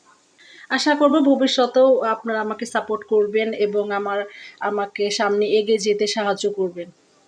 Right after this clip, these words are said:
গতকাল হচ্ছে, আহ, চারটার সময় হচ্ছে আমি অ্যাপ্লাই করেছি, অনেক দ্বিধাদ্বন্দ্ব করে তারপর অ্যাপ্লাই করেছি। তারপর হচ্ছে আমি অ্যাপ্লাই, আহ, করব,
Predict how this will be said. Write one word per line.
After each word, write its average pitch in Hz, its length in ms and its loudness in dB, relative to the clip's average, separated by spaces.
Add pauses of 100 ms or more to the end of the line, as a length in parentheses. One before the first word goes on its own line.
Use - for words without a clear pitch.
(120)
গতকাল 262 440 2
হচ্ছে, 233 520 -2 (600)
আহ, 220 320 -4
চারটার 302 300 2
সময় 311 380 4
হচ্ছে 285 220 2
আমি 233 400 2 (120)
অ্যাপ্লাই 220 320 0
করেছি, 208 540 0
অনেক 269 460 4
দ্বিধাদ্বন্দ্ব 247 720 4 (100)
করে 240 240 6
তারপর 214 340 2
অ্যাপ্লাই 208 320 4
করেছি। 196 520 0 (280)
তারপর 254 340 4
হচ্ছে 262 280 2
আমি 233 560 0
অ্যাপ্লাই, 220 520 0
আহ, - 680 -6
করব, 254 500 4